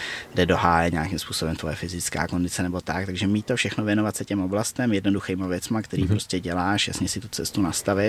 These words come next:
Speaker 1: a cítíš potom ví-, ví-, víc jako takového naplnění v tom životě, no, takže, takže na tom to je jako dost postavený, kor tyhle ty, ty programy, ze kterých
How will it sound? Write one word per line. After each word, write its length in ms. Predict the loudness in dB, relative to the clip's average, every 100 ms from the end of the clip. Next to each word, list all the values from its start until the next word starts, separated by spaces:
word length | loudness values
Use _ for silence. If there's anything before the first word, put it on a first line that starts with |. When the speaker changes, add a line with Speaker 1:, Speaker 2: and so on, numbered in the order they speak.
| 2
Speaker 1:
a 120 | 0 -2 -6 -8 -10
cítíš 320 | -2 0 0 -4
potom 340 | 0 2 4
ví-, 180 | 2 0
ví-, 200 | -4 -4
víc 200 | -4 -2
jako 140 | -2 -2
takového 300 | -2 0 0
naplnění 440 | 2 2 4 2
v 60 | 0
tom 160 | -2
životě, 360 | -2 -2 -2 0
no, 160 | 0
takže, 300 | 0 -2 -2 -4 -8 -10 -10 -12 -10
takže 220 | -4 0 2
na 100 | 2
tom 200 | 2 2
to 100 | 2
je 80 | 0
jako 440 | 2 2 2 0
dost 220 | -4 -6
postavený, 560 | -6 -4 0 2 4 4
kor 200 | 2 -4
tyhle 240 | -2 -2 -2
ty, 220 | -2 -4 -6 -8
ty 100 | -6
programy, 500 | -2 0 2 2 2
ze 120 | -2
kterých 460 | -2 -2 -4 -6